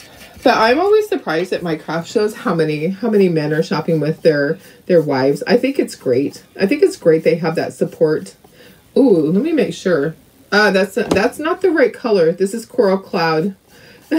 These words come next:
It's okay. So I use warm beige. This one's just gonna be, it's just a little more warm. <laughs>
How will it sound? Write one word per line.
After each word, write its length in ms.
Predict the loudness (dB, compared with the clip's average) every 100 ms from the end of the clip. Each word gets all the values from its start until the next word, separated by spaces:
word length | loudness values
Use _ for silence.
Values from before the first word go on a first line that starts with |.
| -4 -12 0
It's 220 | 2 4
okay. 500 | 4 4 -2 -2 -6 -12 -20 -8
So 240 | 0 0
I 180 | 0 -4
use 280 | -4 -4 -4
warm 280 | -4 -4 0
beige. 420 | 0 0 -2 -4
This 200 | -8 -4
one's 200 | -4 -4
just 180 | -10 0
gonna 180 | 0 0
be, 240 | -2 -2
it's 240 | -2 -2
just 180 | -4 -2
a 60 | 0
little 320 | 2 2 2
more 300 | 0 0 0
warm. 580 | -2 0 0 0 -2 -2 -4 -8 -20 -8
<laughs> 140 | -4